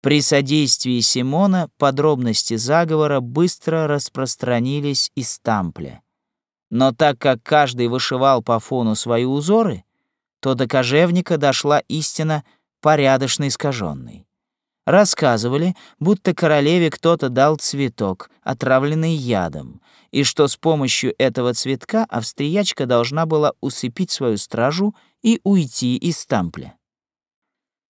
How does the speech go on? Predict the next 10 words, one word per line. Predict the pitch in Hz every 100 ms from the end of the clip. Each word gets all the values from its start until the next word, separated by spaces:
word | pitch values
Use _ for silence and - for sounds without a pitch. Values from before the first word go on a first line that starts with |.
| -
К | 220
этим | 233 185 160
слухам | - 151 156 135 147 135
прибавились | 127 170 160 214 202 190 -
еще | 190 180 - 240
некоторые | 185 131 120 113 120 117
подозрения | 120 117 113 147 180 202 196 185
касательно | - 147 - 202 190 190 185
верности | 151 151 165 170 - -
батальона, | 147 131 131 127 113 101 92 92 110